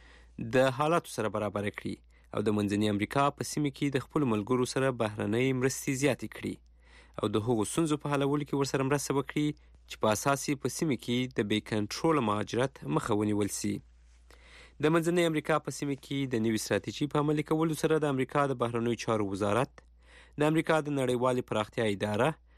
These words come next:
او د امریکا د حکومت نورو ادارې غواړي چې د منځنۍ امریکا په هیوادونو کې د تشدد او جنایي پیښو کچه راکمه کړي. د دې لپاره چې د امنیت په برخه کې لاسته راوړنې وساتل سي، موږ باید چې خپلې هڅې لا زیاتې کړو چې تعلیم ډیر سي او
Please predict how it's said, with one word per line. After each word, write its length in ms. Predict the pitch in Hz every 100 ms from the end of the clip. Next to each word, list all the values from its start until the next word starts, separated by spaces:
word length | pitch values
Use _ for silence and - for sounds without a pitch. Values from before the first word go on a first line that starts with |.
| _ 139
او 100 | 147
د 100 | 156
امریکا 260 | 151 - 156
د 140 | 143
حکومت 260 | - 143 135
نورو 220 | 156 170 120
ادارې 400 | 101 107 110 104
غواړي 300 | 123 160 165 151
چې 60 | -
د 120 | 123
منځنۍ 280 | 117 117 117
امریکا 300 | 107 110 143 135
په 180 | 117
هیوادونو 460 | 107 104 107 135 156
کې 180 | - 147 143
د 100 | 127
تشدد 500 | 113 107 101 156 - -
او 120 | 110
جنایي 380 | 101 107 107 107 -
پیښو 380 | 170 170 - 170 170 -
کچه 300 | 156 - 151
راکمه 340 | 151 151 104
کړي. 260 | - 104 - - - - - - _ - - - - -
د 20 | 156
دې 80 | 165 160
لپاره 240 | 160 156 -
چې 60 | 143
د 100 | 131
امنیت 200 | 135 -
په 60 | 123
برخه 200 | 135 135
کې 260 | - 131 127
لاسته 280 | 113 - 104
راوړنې 340 | 104 117 120 107
وساتل 400 | 147 175 160 170 -
سي، 120 | 180 185 - - - -
موږ 120 | 175 147
باید 180 | 135 135 -
چې 240 | 143 147
خپلې 260 | - 127 113 110
هڅې 220 | 139 - 135
لا 80 | 127 110
زیاتې 260 | 147 - -
کړو 140 | 165 165
چې 60 | - -
تعلیم 280 | 104 107 107 101
ډیر 140 | 175 -
سي 200 | - 170 170 - -
او 60 | -